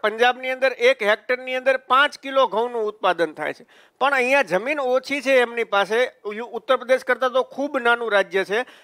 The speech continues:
એટલે અહીંયા છે ને ત્રણ જ હેક્ટરની અંદર છે ને એમને ઘઉં વાવ્યા છે. તો કેટલું ઉત્પાદન થશે? પાંચ તેરીને પંદર કિલોનું. એટલે આનું કુલ ઉત્પાદન પંદર કિલો, જ્યારે આનું કુલ ઉત્પાદન ચાલીસ કિલો,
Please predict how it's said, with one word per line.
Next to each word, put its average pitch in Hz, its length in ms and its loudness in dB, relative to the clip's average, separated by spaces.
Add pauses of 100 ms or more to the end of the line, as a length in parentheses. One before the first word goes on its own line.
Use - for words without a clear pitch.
(120)
એટલે 247 180 0
અહીંયા 254 380 0
છે 262 100 -4
ને 285 120 0
ત્રણ 262 420 0
જ 214 100 4
હેક્ટરની 262 540 -2
અંદર 254 300 0
છે 262 160 -2
ને 277 120 -2
એમને 247 240 0
ઘઉં 208 340 -2
વાવ્યા 190 340 2
છે. 135 100 -12 (320)
તો 226 80 -4
કેટલું 277 400 -2
ઉત્પાદન 262 420 0
થશે? 240 320 0 (140)
પાંચ 233 300 2
તેરીને 240 360 0 (520)
પંદર 240 360 2
કિલોનું. 143 460 -8 (2250)
એટલે 220 200 4 (140)
આનું 233 220 -2
કુલ 269 220 -12
ઉત્પાદન 262 460 0
પંદર 262 340 0
કિલો, 202 260 -2 (300)
જ્યારે 208 240 4 (140)
આનું 247 240 -2
કુલ 254 260 -6
ઉત્પાદન 254 480 0
ચાલીસ 233 460 0
કિલો, 196 320 -6